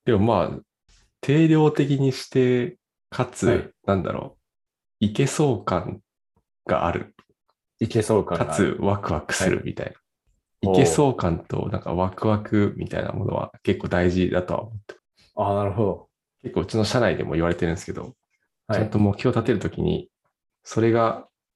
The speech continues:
Speaker 1: まあ、ストレッチはするかもしれないけど、
Speaker 2: はい。
Speaker 1: いけそう感があるかっ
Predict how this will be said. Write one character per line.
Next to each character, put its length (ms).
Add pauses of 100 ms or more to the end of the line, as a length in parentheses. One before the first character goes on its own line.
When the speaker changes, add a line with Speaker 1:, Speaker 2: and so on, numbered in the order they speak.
(340)
Speaker 1:
ま 80
あ、 20
ス 180
ト 0
レ 120
ッ 40
チ 100
は 80
す 180
る 120
か 100
も 80
し 80
れ 60
な 80
い 60
け 80
ど、 280 (640)
Speaker 2:
は 140
い。 160
Speaker 1:
い 40
け 60
そ 140
う 40
感 140
が 180
あ 40
る 80
か 120
っ 100